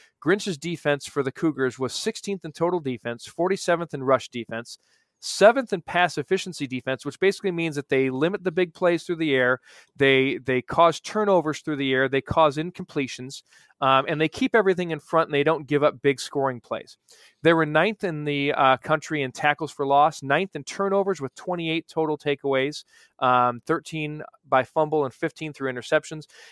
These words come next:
and they were fourth in the country in third down, uh, completion or third down conversion percentage. Again, that's in twenty seventeen, two years ago. Fast forward to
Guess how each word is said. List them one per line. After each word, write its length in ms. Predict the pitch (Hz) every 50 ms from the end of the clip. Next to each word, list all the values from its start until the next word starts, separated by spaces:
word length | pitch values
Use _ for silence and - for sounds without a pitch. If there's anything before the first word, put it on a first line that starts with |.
| - -
and 140 | 180 165 175
they 60 | 185
were 100 | 180 170
fourth 380 | - - - 185 196 190 - -
in 80 | 170
the 80 | 165 151
country 360 | - 165 151 143 - 147 143
in 60 | 135
third 320 | 123 - - 151 151 143 131
down, 400 | 139 135 135 135 131 131 135 147 _ _ -
uh, 220 | 131 127 127 120
completion 500 | - - 127 _ - 147 143 - - 143
or 180 | - 135 131 127
third 220 | - - 160 147
down 160 | 151 143 139
conversion 400 | - - 131 120 139 139 127 131
percentage. 480 | - - 120 - - 120 107 104 - - _ _ - _ -
Again, 200 | 147 143 151 151
that's 220 | 143 156 151 - 165
in 40 |
twenty 300 | 143 - - 156 147 143
seventeen, 500 | 131 - 143 131 120 113 - - 139 127
two 160 | 117 - 131 127
years 260 | 123 123 127 113 113
ago. 240 | 110 - 110 98 - _ _ _ _ _ _ _ _ _ _
Fast 280 | - 185 185 180 -
forward 220 | - 190 185 175 151
to 260 | 156 147 147 143